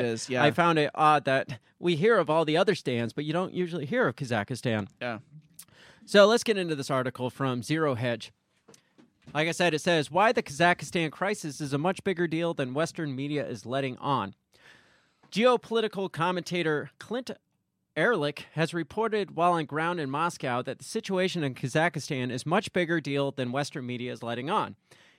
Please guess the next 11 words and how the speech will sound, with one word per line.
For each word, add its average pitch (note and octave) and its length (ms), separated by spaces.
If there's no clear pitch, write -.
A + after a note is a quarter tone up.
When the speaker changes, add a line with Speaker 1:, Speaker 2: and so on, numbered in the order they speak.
Speaker 1:
He E3+ 120
further A#3 340
argues E3+ 420
that D3+ 140
the C#3 80
mayhem E3 480
unleashed C#3+ 460
this D#3 120
past F3 440
week F3 220
and - 160